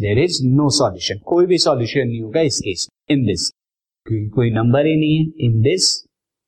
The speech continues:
case। But जब हम यहाँ पर सेकंड टाइम अगर x को हम लेते हैं इंटीजर, when x is an integer, when x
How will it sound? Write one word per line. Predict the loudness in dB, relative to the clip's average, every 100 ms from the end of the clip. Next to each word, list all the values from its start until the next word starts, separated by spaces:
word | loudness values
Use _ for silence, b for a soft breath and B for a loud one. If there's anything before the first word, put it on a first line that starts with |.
| _ _ -4
case। | -4 -2 -4 -4 -4 _ _ _ _ _ _ _ _ _ _ _ _ _ _ _ _ _ _ _ _ _ b b _ -16 -2
But | -2 -2 -8 -4 0
जब | 2 2
हम | 0 0
यहाँ | 2 2
पर | 0 -2
सेकंड | 0 -2 -2 -2 -2 -4 -2
टाइम | -2 -4 -16 _ _ -2
अगर | 0 0 -2 -2
x | -2 -2
को | 0
हम | 0 2
लेते | 2 0 -2
हैं | -4 -2
इंटीजर, | -2 -2 0 -2 -2 -4
when | -6 -8 _ -2
x | -2 -2 -2
is | 0
an | 2 2 0
integer, | 0 0 0 0 -2
when | -4 -6 _ 0
x | 0 -2 -6